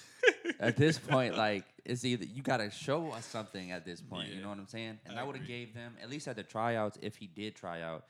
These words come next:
Speaker 2: it would've gave other teams like a Lakers, a Bucks, a Clippers, a
Speaker 1: Yeah.
Speaker 2: Nets, who need someone to come in for, like, K D or something,
Speaker 1: Yeah.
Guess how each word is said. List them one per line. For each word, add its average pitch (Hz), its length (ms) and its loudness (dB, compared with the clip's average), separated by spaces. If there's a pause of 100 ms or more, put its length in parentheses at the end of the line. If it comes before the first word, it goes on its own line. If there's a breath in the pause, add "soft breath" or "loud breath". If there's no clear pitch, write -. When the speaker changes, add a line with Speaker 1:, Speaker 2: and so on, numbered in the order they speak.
(260 loud breath)
Speaker 2:
it - 80 -12
would've 101 260 -8
gave 92 320 -10
other 92 160 -10
teams 90 580 -14
like 82 240 -8 (120)
a 87 80 -10
Lakers, 85 580 -12
a 82 80 -10
Bucks, 82 440 -8
a 80 60 -8
Clippers, - 680 -8
a - 60 -10
Speaker 1:
Yeah. 107 60 -8
Speaker 2:
Nets, - 600 -8 (360 soft breath)
who 90 440 -12
need 95 240 -14
someone 90 240 -14
to 85 60 -16
come 90 240 -18
in 85 240 -16
for, 87 80 -12
like, 78 200 -14
K 80 180 -14
D 95 280 -10
or 78 80 -14
something, 65 500 -18
Speaker 1:
Yeah. 98 180 -16